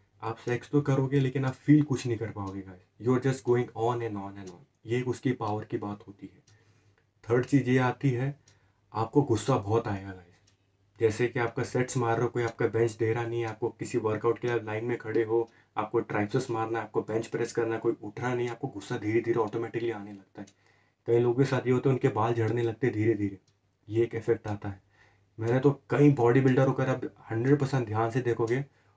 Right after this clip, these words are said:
उनके कमर पे, उनके पेट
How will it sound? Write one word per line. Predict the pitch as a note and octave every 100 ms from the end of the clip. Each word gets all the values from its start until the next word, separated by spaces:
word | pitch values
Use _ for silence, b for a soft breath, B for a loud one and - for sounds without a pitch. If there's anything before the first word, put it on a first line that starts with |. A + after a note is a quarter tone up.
| -
उनके | A#2+ A#2+ C3
कमर | - A2+ A#2 B2
पे, | - B2 A#2+ B2 -
उनके | A#2 A#2 B2 _ b b b -
पेट | A#2 A2+